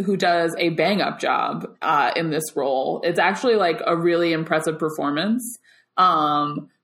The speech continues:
but to be fair, and this is something we chatted about, there aren't that many minor characters this week because it's like they're, the movement in the episode is quite contained.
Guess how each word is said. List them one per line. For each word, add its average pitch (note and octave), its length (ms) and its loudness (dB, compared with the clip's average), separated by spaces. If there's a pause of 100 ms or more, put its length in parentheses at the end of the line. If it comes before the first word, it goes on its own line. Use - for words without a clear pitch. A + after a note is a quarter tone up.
but A3 360 4
to G#3+ 80 -2
be G#3+ 140 2
fair, A3 340 4
and F3 120 0
this G3+ 80 0
is G3+ 140 -4
something F#3 220 0
we E3 80 0
chatted A3+ 320 2
about, D#3+ 220 0
there D#3+ 100 0
aren't A#3+ 280 0
that F#4 160 0
many C4 480 0
minor G3 320 2
characters F3 680 0
this E3 120 -2 (100)
week E3+ 320 0
because F3+ 460 2 (260)
it's F#3 260 -2
like E3+ 340 0 (360)
they're, F3 640 2
the E3+ 720 0 (380)
movement G#3+ 500 4
in F3+ 80 2
the E3 120 2
episode G3 380 0
is D#3 100 -6
quite - 220 -2
contained. - 580 -6